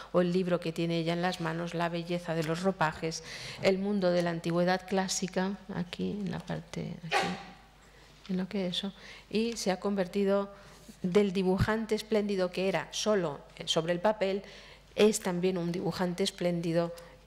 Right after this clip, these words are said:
en los cuadros, en la pintura, es decir, abandona más el color, el sentido atmosférico, el, de la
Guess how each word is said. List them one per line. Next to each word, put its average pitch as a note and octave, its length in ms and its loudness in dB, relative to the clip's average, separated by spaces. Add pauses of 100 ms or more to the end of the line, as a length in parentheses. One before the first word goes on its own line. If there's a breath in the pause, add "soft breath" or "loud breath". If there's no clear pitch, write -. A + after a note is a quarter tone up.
en D#3+ 260 0
los D3+ 160 -4
cuadros, - 480 -4
en E3+ 100 0
la E3 140 0
pintura, D#3+ 440 -6
es D3+ 60 -4
decir, D#3+ 280 0
abandona F#3 680 0
más F#3+ 460 -4
el E3+ 160 -4
color, F#3+ 480 2
el E3+ 120 -4
sentido F3+ 340 -2
atmosférico, F3+ 720 -2 (460 loud breath)
el, F3 340 0 (840)
de E3 240 0
la E3 260 0